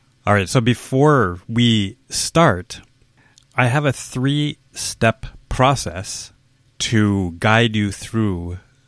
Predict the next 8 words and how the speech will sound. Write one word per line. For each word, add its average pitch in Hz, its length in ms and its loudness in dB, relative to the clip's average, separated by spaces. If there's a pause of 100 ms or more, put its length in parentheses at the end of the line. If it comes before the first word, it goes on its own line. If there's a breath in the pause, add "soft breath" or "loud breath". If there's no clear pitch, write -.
this 101 440 -2 (640)
grammar 98 760 0 (140)
journey, 92 580 0 (420)
okay? 92 360 -6 (480 loud breath)
Now, 104 100 2
the 95 100 0
first - 600 -2
step - 520 -6